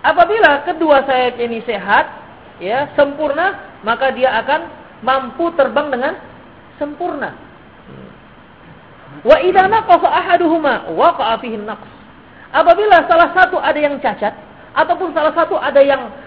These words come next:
eh, patah, ya, maka dia tidak lagi sanggup, tidak akan mampu terbang dengan sempurna.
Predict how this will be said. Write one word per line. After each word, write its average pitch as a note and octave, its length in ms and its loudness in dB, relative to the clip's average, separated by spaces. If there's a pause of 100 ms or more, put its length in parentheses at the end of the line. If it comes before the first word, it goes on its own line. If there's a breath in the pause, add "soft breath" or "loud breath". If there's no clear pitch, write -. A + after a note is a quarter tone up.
(120)
eh, C4 360 4
patah, C#4 380 0 (1000)
ya, C4+ 120 -4 (440)
maka C4+ 360 -2
dia A4 160 0 (200)
tidak D4 240 0
lagi B3 320 0
sanggup, C4 360 -4 (840)
tidak E4 320 2
akan D4+ 180 2
mampu D#4 560 -2
terbang E4 400 0
dengan D#4+ 320 -6
sempurna. G3+ 640 -8